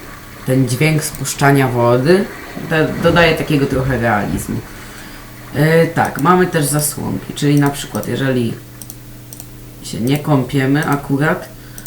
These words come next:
to możemy sobie nasze zasłonki odsłonić i wszystko ładnie widzimy. Ym,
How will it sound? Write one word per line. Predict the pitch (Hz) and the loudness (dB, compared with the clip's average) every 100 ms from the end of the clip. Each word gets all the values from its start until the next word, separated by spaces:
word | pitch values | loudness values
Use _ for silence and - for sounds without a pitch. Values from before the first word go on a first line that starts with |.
| - - | -16 -8
to | - - | -4 -2
możemy | 110 135 143 139 | 0 2 4 2
sobie | 135 135 120 | 2 -2 -4
nasze | 120 - 117 107 - - - - | -4 -4 -4 -4 -10 -16 -16 -12
zasłonki | - - 131 123 - - | -8 -4 -2 -2 -4 -8
odsłonić | - - - 180 170 151 - | -8 -6 0 2 2 0 -4
i | |
wszystko | - - - 98 | -8 -6 -4 -2
ładnie | 104 90 | -2 -2
widzimy. | 113 110 98 71 78 - - - - - - - - - - | -2 -2 -4 -4 -6 -6 -10 -18 -18 -18 -18 -18 -18 -18 -10
Ym, | 127 123 123 | -4 -2 -2